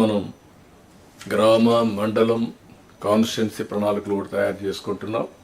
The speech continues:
అక్కడి నుంచి కూడా, ఎందుకంటే కొన్ని ప్రాంతాలే అభివృద్ధి అయ్యి మిగిలిన ప్రాంతాలు అభివృద్ధి కాకపోతే అది కూడా కరెక్ట్ కాదు. దాన్ని కూడా ఏం చేయాలో చేయడం. నా దగ్గర నుంచి లాస్ట్ మైల్‌లో ఉండే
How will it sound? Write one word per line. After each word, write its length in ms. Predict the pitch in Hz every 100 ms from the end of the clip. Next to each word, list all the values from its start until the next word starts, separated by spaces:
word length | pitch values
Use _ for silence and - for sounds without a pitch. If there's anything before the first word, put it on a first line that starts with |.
| - - - _ - - - -
అక్కడి 220 | 92 117 117
నుంచి 140 | 120
కూడా, 100 | 123 110
ఎందుకంటే 340 | 117 120 117 120 107
కొన్ని 260 | 110 127 127
ప్రాంతాలే 580 | 113 113 113 120 120 120 110
అభివృద్ధి 380 | 110 110 101 107
అయ్యి 200 | 107 104 104 - - - - - - - - -
మిగిలిన 300 | 113 131 127
ప్రాంతాలు 420 | 113 113 113 117 107
అభివృద్ధి 280 | 107 110 110 101
కాకపోతే 460 | 98 - 95 - 185 - - -
అది 100 | 98 110
కూడా 140 | 110 - 98
కరెక్ట్ 260 | 98 - 95
కాదు. 180 | 101 113 110
దాన్ని 200 | 107 107 107
కూడా 100 | 104 101
ఏం 60 | 101
చేయాలో 260 | 104 98 95 -
చేయడం. 320 | 101 104 165 - - - - - - - - - - - - - 101
నా 100 | 104 120 113
దగ్గర 280 | 120 123 127 127
నుంచి 320 | 123 - 135 147 - 104
లాస్ట్ 340 | 110 117 113 113
మైల్‌లో 380 | 110 110 113 113 113
ఉండే 220 | 110 107